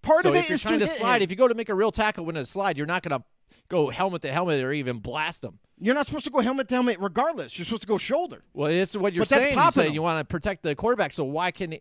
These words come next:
Speaker 2: can't he, he, he shouldn't be able to fake a slide because they're g-, giving up on it 'cause they don't wanna get that penalty,
Speaker 1: Right.
Speaker 2: that type of hit on him. But if they're trying to wrap up and tackle him anyways, they're not gonna get that. You've seen a bunch of times when guys do slide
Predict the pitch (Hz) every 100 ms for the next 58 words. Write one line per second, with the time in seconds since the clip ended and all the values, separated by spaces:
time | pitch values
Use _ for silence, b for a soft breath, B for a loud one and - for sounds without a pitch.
0 | - 202 175 117 147 123 151 160 143 165
1 | - 208 160 175 135 117 - 233 - 202
2 | 160 139 143 131 143 143 123 - - _
3 | 185 160 185 220 165 139 135 139 151 185
4 | 180 160 143 127 120 139 117 113 95 185
5 | 311 156 - 160 120 117 151 120 110 87
6 | _ _ _ _ 165 175 202 170 202 202
7 | 147 180 185 185 170 143 196 220 165 143
8 | 170 247 151 135 139 151 156 185 202 156
9 | 135 123 104 - _ _ _ _ _ _
10 | _ _ _ 160 226 - 302 302 202 262
11 | 226 208 269 277 226 - 220 202 262 269
12 | 262 220 175 302 302 - 202 175 190